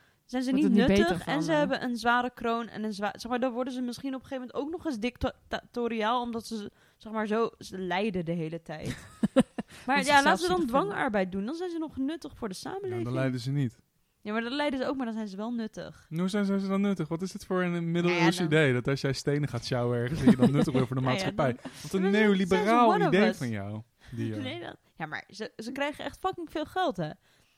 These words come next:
Speaker 1: Ze zijn de best betaalde dwangarbeiders
Speaker 3: Eens.
Speaker 1: die we hebben in
Speaker 3: Eens.
Speaker 1: het land.
Speaker 2: Ja, daar
Speaker 3: Eens.
Speaker 2: mogen ze
Speaker 1: Ja,
Speaker 2: ook wel wat
Speaker 1: dus
Speaker 2: werk
Speaker 1: en,
Speaker 2: van
Speaker 1: en,
Speaker 2: verrichten.
Speaker 1: en, en, hear me out, hear me out.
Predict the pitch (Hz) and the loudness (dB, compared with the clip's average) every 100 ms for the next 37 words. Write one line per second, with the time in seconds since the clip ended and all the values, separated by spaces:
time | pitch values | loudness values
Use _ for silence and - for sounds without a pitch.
0 | _ - 269 277 262 262 262 202 302 - | _ -8 -6 -4 -4 -4 -4 0 -2 -2
1 | - - 233 - 285 294 262 196 247 285 | -18 -18 -16 -8 -4 -4 -6 -6 -6 -2
2 | 262 254 247 240 233 - - - 165 131 | -2 -2 -2 -2 -4 -8 -18 -8 -4 -4
3 | 233 254 311 302 156 160 - 170 165 156 | -4 -4 -2 -2 -6 -8 -8 -6 -4 -6
4 | 160 _ _ 196 190 147 180 302 190 190 | -10 _ _ -4 -4 -2 0 2 6 8
5 | 202 233 285 - 277 277 269 254 254 233 | 10 10 8 6 4 2 0 -2 -2 -2
6 | 294 294 - - 330 196 214 220 196 175 | -2 -4 -6 -4 -2 -2 -4 -8 -8 -10
7 | 147 - 170 165 147 139 | -12 -14 -14 -14 -14 -14